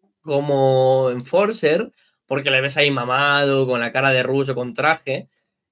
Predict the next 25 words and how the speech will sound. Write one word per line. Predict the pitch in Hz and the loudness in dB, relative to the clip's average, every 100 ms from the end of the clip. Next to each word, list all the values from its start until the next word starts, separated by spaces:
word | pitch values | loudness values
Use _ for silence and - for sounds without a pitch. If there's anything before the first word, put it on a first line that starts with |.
| - | -4
eh, | 135 127 123 120 113 - - _ _ - | 0 2 2 0 -4 -6 -14 _ _ 0
pero | 160 196 | 2 2
es | - | 0
un, | 359 311 320 311 294 | -10 -8 -4 0 0
un | 254 285 269 277 | 0 -2 0 0
estilo | - 359 277 | 0 0 0
muy | 240 214 | 0 0
raro, | 143 143 170 147 | 0 0 2 2
porque | 147 143 | 0 0
tienes | 180 226 | -2 0
luego | 240 214 | 2 2
Alfa | 208 208 180 | 0 0 0
Bravo | 170 202 196 | 2 2 2
que | 175 | -2
da | 165 | -4
como | 175 175 - | -2 -2 -2
pena | 156 170 170 | 0 0 2
ahí | 156 156 | 0 2
vestido, | 151 160 156 147 - _ _ _ _ - | 0 -2 0 0 -2 _ _ _ _ -10
no | 135 | -10
sé, | - 147 | -2 -2
como | 139 135 | 0 -2
si | 135 | -4
fuera, | 135 139 139 135 | -2 0 0 0
eh, | 139 143 139 135 131 131 | 2 2 2 2 2 0